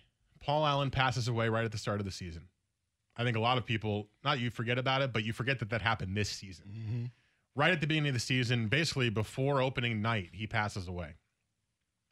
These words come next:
Speaker 1: So you're playing this without your owner, who's been your owner forever. And it's, there's an emotion tied to that. You then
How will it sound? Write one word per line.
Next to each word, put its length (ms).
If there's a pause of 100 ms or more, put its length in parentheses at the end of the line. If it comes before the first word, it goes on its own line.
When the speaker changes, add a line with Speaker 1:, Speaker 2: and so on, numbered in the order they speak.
(180)
Speaker 1:
So 120
you're 80
playing 300
this 160
without 240
your 160
owner, 300 (500)
who's 220
been 160
your 120
owner 200
forever. 480 (360)
And 640 (720)
it's, 560 (340)
there's 260
an 60
emotion 400
tied 300
to 60
that. 220 (920)
You 120
then 500